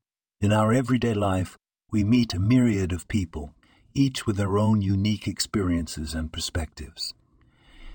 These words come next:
If we approach every interaction with the belief that there is something to learn, we enrich our own understanding of the world and foster a deeper sense of unity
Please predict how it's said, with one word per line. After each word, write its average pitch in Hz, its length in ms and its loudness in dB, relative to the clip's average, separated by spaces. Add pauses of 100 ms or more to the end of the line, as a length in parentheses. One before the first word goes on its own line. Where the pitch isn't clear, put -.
(180)
If - 160 -6
we 95 80 2
approach 107 440 0
every 107 360 2
interaction 95 640 -2
with 87 160 -4
the 87 60 -4
belief 87 420 -2
that 80 160 -8
there 85 160 -4
is 80 100 -6
something 98 420 -2
to 98 80 -6
learn, 82 520 -4 (600)
we 92 220 2
enrich 90 460 0
our 85 180 0
own 107 220 2
understanding 98 640 0
of 87 120 -4
the 92 100 0
world 90 420 -2
and 80 160 -4
foster 90 540 -4
a 78 60 -8
deeper 78 360 -2
sense 90 380 -4
of 78 100 -6
unity 87 640 -4